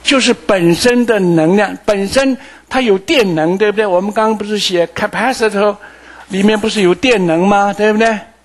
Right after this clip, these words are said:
它这一定是用它本身的电能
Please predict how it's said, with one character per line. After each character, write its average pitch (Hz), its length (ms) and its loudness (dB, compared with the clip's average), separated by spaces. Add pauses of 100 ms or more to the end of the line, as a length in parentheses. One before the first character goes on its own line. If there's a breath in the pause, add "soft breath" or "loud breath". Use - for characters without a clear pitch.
(760 soft breath)
它 277 140 0
这 277 140 0
一 262 120 0
定 277 180 0
是 269 160 -2
用 247 200 2
它 240 120 -2
本 185 440 -2
身 269 340 0
的 240 140 0
电 208 680 -2
能 170 320 2